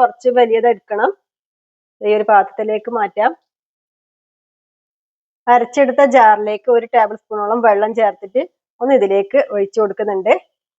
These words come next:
നന്നായിട്ട് തന്നെ ഒന്ന് ഇളക്കി കൊടുക്കുക ഒരു തവി കൊണ്ട്. നന്നായിട്ട് ഇളക്കി കൊടുത്തിട്ടുണ്ട്. നമുക്കിതൊരു അരമണിക്കൂർ നേരത്തേക്ക് പൊങ്ങാനായിട്ട് മാറ്റി വെക്കാം. നല്ല തണുപ്പുള്ള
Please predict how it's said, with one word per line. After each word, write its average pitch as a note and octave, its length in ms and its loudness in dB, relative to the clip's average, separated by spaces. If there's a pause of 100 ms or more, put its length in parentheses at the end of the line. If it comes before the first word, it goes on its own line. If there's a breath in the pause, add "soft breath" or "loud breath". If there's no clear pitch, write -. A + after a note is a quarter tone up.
(500)
നന്നായിട്ട് B3+ 480 0
തന്നെ G#3+ 220 0
ഒന്ന് A3 220 -2
ഇളക്കി A3 280 -6
കൊടുക്കുക G3+ 360 -2
ഒരു G3 60 -14 (100)
തവി F#3+ 260 -4
കൊണ്ട്. G3+ 200 -2 (1500)
നന്നായിട്ട് B3+ 560 2
ഇളക്കി G3+ 300 -6
കൊടുത്തിട്ടുണ്ട്. G3+ 540 -6 (220)
നമുക്കിതൊരു G3+ 480 -4
അരമണിക്കൂർ G#3 540 -6 (100)
നേരത്തേക്ക് G3+ 380 -12 (100)
പൊങ്ങാനായിട്ട് G#3+ 640 -2
മാറ്റി G3 300 -2
വെക്കാം. B3 320 -2 (640)
നല്ല C4 160 2 (100)
തണുപ്പുള്ള C#4 480 0